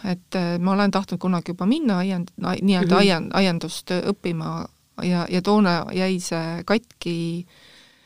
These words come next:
Speaker 1: pärast seda, kui ma nii-öelda käisin proovipäeval aiandis ja sain
Speaker 2: Mhm.
Speaker 1: aru, millised, äh, kemikaalid ja milline tohutu keemia ja, ja aurude pilv, äh,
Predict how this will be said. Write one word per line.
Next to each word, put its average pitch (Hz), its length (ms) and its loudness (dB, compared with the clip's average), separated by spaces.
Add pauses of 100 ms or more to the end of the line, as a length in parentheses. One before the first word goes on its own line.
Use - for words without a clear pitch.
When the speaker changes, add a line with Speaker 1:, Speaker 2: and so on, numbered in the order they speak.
(240)
Speaker 1:
pärast 180 220 -4
seda, 190 260 2
kui 170 240 -2
ma 165 680 -4
nii-öelda - 480 -8 (2500)
käisin 202 300 2
proovipäeval 180 680 0
aiandis 180 520 0
ja - 80 -6
sain 240 200 4
Speaker 2:
Mhm. 185 60 4
Speaker 1:
aru, 196 260 4
millised, 175 460 0 (140)
äh, 175 160 -2
kemikaalid 185 640 0 (840)
ja 180 100 0
milline 175 480 2
tohutu 196 300 0
keemia 160 680 0
ja, 175 360 -4
ja 170 200 -4
aurude 165 680 -2
pilv, 170 420 0
äh, 90 120 -4